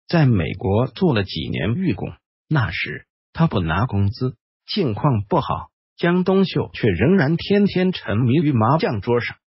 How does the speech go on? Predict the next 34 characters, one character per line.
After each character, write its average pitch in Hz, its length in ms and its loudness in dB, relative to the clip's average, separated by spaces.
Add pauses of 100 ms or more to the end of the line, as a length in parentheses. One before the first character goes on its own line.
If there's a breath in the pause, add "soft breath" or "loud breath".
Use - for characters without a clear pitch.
碰 208 320 0
到 107 200 0
四 - 260 -2
缺 156 280 -2
一， 131 240 -2 (300)
麻 143 280 0
将 156 320 0
打 82 240 -4
不 156 200 0
成， - 300 -10 (280)
胡 - 260 -4
适 110 300 -2
就 82 200 -4
到 160 200 0
处 98 260 -4
打 - 220 -6
电 123 240 -2
话， - 240 -8 (320)
替 165 260 -2
江 180 260 0
东 170 200 2
秀 165 180 2
找 - 220 -2
麻 98 320 -2
友。 - 100 -6 (320)
有 170 200 2
老 143 100 0 (180)
朋 139 160 2
友 170 120 2 (300)
骂 143 360 0
他 120 180 -4
没 107 220 2
出 - 180 -4
息， - 220 -8